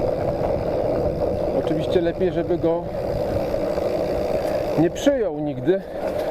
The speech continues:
no ale jak już się przypęta, jest szansa, bo jak jest napisane, to co powiedział Jezus,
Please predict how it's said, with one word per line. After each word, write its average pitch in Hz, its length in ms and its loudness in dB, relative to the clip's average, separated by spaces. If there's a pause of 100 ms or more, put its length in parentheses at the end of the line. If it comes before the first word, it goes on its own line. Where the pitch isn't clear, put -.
(140)
no 226 140 4
ale 240 200 -2
jak 214 220 0
już 208 140 -2
się 202 140 4
przypęta, 190 580 2 (1500)
jest 170 180 4
szansa, 156 480 2
bo 151 320 2 (1500)
jak 220 180 4
jest 240 160 2
napisane, 156 600 2 (880)
to 196 100 8
co 208 120 2
powiedział 175 540 2
Jezus, 127 480 0